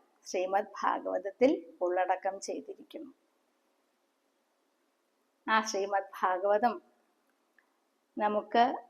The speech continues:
"ജന്മാന്തരേ ഭവേത് പുണ്യം തഥാ ഭാഗവതം ലഭേത്". ജന്മജന്മാന്തരത്തിൽ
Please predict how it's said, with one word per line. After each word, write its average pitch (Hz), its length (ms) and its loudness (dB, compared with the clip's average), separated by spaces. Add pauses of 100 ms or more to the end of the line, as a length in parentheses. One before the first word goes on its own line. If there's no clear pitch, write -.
(120)
"ജന്മാന്തരേ 269 920 4
ഭവേത് 233 600 2
പുണ്യം 214 480 0
തഥാ 208 360 4 (100)
ഭാഗവതം 220 680 2
ലഭേത്". 185 540 -2 (220)
ജന്മജന്മാന്തരത്തിൽ 247 1300 2